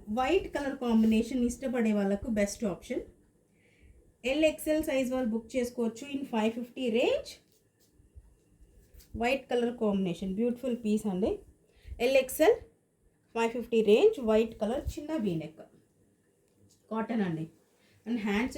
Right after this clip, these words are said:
కూడా లేస్ వర్క్ వస్తుంది ఈ వైట్ దానికి. నెక్స్ట్ వచ్చేసి మనకి ఈ పీస్ ప్యూర్ కాటన్‌లో L, ఎక్స్ఎల్ and డబల్ ఎక్స్ఎల్ సైజ్ వాళ్ళు బుక్ చేసుకోవచ్చు.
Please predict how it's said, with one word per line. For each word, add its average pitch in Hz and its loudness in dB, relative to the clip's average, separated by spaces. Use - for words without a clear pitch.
కూడా 269 -2
లేస్ 240 0
వర్క్ 226 -6
వస్తుంది 202 -2
ఈ 196 -4
వైట్ 202 0
దానికి. 190 -4
నెక్స్ట్ 240 -4
వచ్చేసి 285 -2
మనకి 254 -2
ఈ 254 -4
పీస్ 269 -6
ప్యూర్ 269 0
కాటన్‌లో 240 -2
L, 311 2
ఎక్స్ఎల్ 277 -2
and 285 0
డబల్ 226 0
ఎక్స్ఎల్ 277 -4
సైజ్ 220 0
వాళ్ళు 214 0
బుక్ 202 -4
చేసుకోవచ్చు. 196 -2